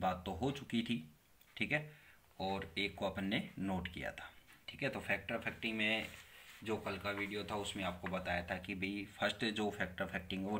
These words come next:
temperature है, कि अगर क्या है कि benzene का nitration अगर अपने different, different temperature पर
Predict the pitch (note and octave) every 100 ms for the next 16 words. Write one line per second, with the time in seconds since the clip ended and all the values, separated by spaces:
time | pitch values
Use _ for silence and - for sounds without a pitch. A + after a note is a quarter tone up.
0 | - E2+ E2 E2 D#2+ D#2 A#1 - - -
1 | - - - - G#2+ G#2 G2 G2+ A2+ A#2
2 | G2 G2 - A2 G#2+ F#2+ F2+ F2+ G2 G2
3 | G#2 G#2 F2+ F2+ F#2 F2+ G2+ F#2+ F#2 F#2+
4 | G2+ G2 F#2 F2+ A2 A2 G2 - G2 F#2
5 | E2+ F#2+ E2 F2 F2+